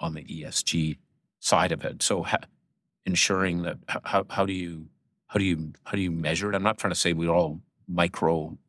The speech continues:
detail people, it's, but it's just assessing how you're doing on, on that front, I think is, is, is very important. And,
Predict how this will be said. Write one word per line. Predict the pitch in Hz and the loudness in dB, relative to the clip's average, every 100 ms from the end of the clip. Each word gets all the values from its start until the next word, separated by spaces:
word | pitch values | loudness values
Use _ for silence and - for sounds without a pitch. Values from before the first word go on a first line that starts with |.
| - | -6
detail | 90 85 90 80 | -2 2 2 2
people, | - 87 87 - | 2 0 0 -2
it's, | - | -10
but | - 92 | -6 -4
it's | 82 - | -4 -2
just | 113 - - | -2 -2 -6
assessing | - - 117 110 - 78 78 _ _ _ _ | -6 0 0 0 -2 -4 -8 _ _ _ _
how | - - 92 | -2 2 4
you're | 90 85 | 2 -2
doing | 80 82 85 82 - _ | 0 0 0 -4 -12 _
on, | 90 85 82 - | -2 -2 -2 -2
on | - 160 | 2 2
that | 156 - | 2 -2
front, | - 80 76 | 0 0 0
I | 78 | -6
think | - 78 - | -6 -6 -6
is, | 76 - - | -10 -14 -10
is, | 87 - _ | -10 -10 _
is | - 80 | -8 -4
very | 80 80 78 | -2 -2 -2
important. | 78 - 82 - _ _ - | -6 -2 -2 -2 _ _ -2
And, | 95 92 87 | 2 2 0